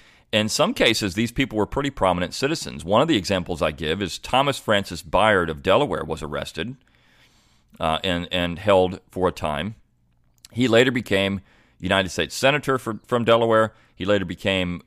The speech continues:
uh, Ambassador to Great Britain and Secretary of State. So here's a guy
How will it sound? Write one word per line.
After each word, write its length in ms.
uh, 360
Ambassador 600
to 60
Great 260
Britain 300
and 260
Secretary 560
of 100
State. 360
So 120
here's 220
a 80
guy 380